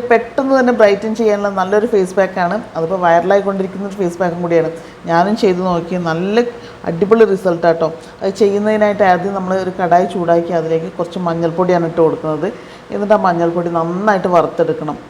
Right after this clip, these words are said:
ഒരു നല്ലതുപോലെ ഡാർക്ക് ആവുന്നത് വരെ വറുത്തെടുക്കുക.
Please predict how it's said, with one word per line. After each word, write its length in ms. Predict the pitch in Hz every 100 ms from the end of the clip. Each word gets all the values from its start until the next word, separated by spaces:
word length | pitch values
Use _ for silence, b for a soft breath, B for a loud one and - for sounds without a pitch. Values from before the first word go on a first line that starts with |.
| 165
ഒരു 120 | 175 180 - B - 170
നല്ലതുപോലെ 560 | 170 190 220 202 196 185
ഡാർക്ക് 380 | 180 175 185 240
ആവുന്നത് 320 | 175 170 175 175
വരെ 160 | 165 208 196
വറുത്തെടുക്കുക. 640 | 156 156 170 151 - 165